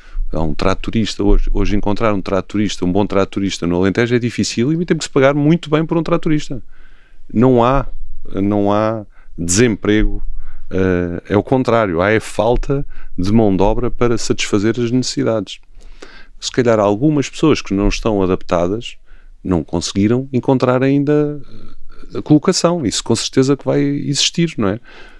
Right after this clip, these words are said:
Mas, eh, se virmos, por exemplo, os jovens que saem da, da, das escolas agrícolas,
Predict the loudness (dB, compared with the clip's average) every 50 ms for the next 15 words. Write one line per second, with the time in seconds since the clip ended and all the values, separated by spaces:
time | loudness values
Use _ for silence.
0 | -6 0 2 2 2 2 -2 -4 -6 -8 -8 -10 -12 -12 -12 -14 -14 -14 -16 -16
1 | -16 -16 -16 -12 -6 -4 -2 -2 -2 0 2 4 4 4 4 2 -2 -2 -2 0
2 | 0 0 2 2 2 2 2 0 -2 -2 0 2 2 2 2 0 -2 -4 -4 -2
3 | 0 0 2 2 2 2 2 0 0 0 0 0 0 0 0 0 0 0 0 0
4 | 0 0 0 2 4 4 4 4 2 2 2 2 2 2 2 0 0 0 0 -4
5 | -8